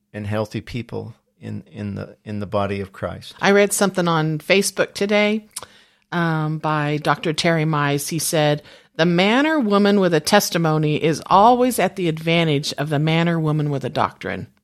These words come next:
Speaker 2: We live for testimonies, not titles.
Speaker 1: <laughs>
Speaker 2: And so we've got
Speaker 1: That's really good.
Speaker 2: testimonies coming in, and
Speaker 1: Yeah.
Speaker 2: it'll encourage,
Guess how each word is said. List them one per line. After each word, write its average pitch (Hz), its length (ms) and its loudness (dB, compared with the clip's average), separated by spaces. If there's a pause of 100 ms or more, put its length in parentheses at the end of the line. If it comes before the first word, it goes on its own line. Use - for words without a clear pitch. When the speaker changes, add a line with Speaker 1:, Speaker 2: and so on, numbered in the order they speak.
(140)
Speaker 2:
We 165 140 -2
live 165 280 0
for - 160 -8
testimonies, 139 760 -6
not 139 220 -2
titles. 110 520 0 (300)
Speaker 1:
<laughs> - 280 -16
Speaker 2:
And 180 240 0
so 196 160 6
we've 254 300 2
got 196 260 6 (420)
Speaker 1:
That's 226 300 2
really 220 140 4
good. 190 60 4
Speaker 2:
testimonies 147 580 2
coming 180 360 0
in, 123 360 -2 (480)
and 160 240 0
Speaker 1:
Yeah. 156 280 4
Speaker 2:
it'll 180 220 4
encourage, 202 960 2